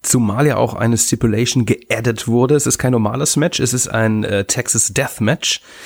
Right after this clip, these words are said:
Das heißt, ähm, da wird's ordentlich zur Sache gehen und, äh, die beiden mussten sich hier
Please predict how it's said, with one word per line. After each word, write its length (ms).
Das 180
heißt, 340
ähm, 240
da 120
wird's 280
ordentlich 460
zur 140
Sache 280
gehen 480
und, 480
äh, 160
die 80
beiden 280
mussten 240
sich 100
hier 200